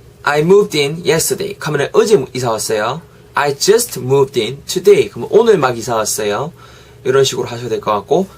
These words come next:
물어보실 때 누가 이사 온 거예요? 그럼 "아, 뭐 이사 오셨나 봐요." 하면은 뭐 "Did you just move in?" 막 "이사 오셨나 봐요. Did you just move in?" 이런 식으로 하시면 되겠죠?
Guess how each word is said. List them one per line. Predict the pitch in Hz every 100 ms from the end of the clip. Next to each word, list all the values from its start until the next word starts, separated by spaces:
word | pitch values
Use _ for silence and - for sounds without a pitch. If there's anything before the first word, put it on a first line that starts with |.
| -
물어보실 | 220 247 127 131 123
때 | 113 120
누가 | 143 170
이사 | 123 131
온 | 151
거예요? | 147
그럼 | 117 -
"아, | 180 175
뭐 | 170 185 - - -
이사 | 170 226
오셨나 | 240 277 269
봐요." | 208 180
하면은 | 165 156 151 135 - - - -
뭐 | 143
"Did | 143 147
you | 175
just | 185 180
move | 175 185 185 226
in?" | 254 - - - - -
막 | - 160
"이사 | 156 190
오셨나 | 208 254 262
봐요. | 180 151
Did | 151 143
you | 196
just | 180 170 147
move | 131 156 151
in?" | 196
이런 | 180 151
식으로 | 160 120
하시면 | 123
되겠죠? | 110 101 -